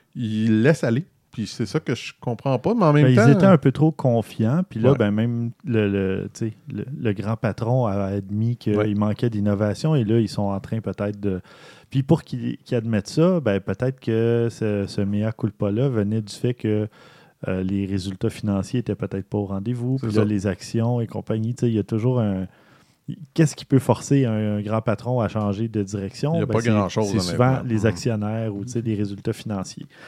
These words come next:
Speaker 2: Euh, donc
Speaker 1: C'est pas, euh, tu sais, je veux dire, ils sont pas en perdition puis à la veille de fermer, là, c'est pas du tout ce qu'on dit, mais c'est
Speaker 2: Mm.
Speaker 1: juste que des
Speaker 2: Ben
Speaker 1: meilleures décisions ont déjà été prises, disons.
Speaker 2: Mm. Mais là, puis moi, j'ai hâte que quand,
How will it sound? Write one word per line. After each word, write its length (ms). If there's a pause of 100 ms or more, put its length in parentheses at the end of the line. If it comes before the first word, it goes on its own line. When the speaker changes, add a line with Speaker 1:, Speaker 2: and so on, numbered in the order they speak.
(520)
Speaker 2:
Euh, 120 (100)
donc 200 (320)
Speaker 1:
C'est 160
pas, 520
euh, 60
tu 60
sais, 140
je 60
veux 60
dire, 100
ils 20
sont 160
pas 140
en 80
perdition 520
puis 120
à 40
la 80
veille 120
de 100
fermer, 380
là, 100
c'est 100
pas 80
du 160
tout 140
ce 80
qu'on 220
dit, 200
mais 160
c'est 160
Speaker 2:
Mm. 40
Speaker 1:
juste 280
que 460 (1200)
des 220
Speaker 2:
Ben 100
Speaker 1:
meilleures 180
décisions 540
ont 60
déjà 260
été 200
prises, 460
disons. 340
Speaker 2:
Mm. 120 (160)
Mais 140
là, 220 (500)
puis 140
moi, 180
j'ai 220
hâte 320
que 300 (800)
quand, 240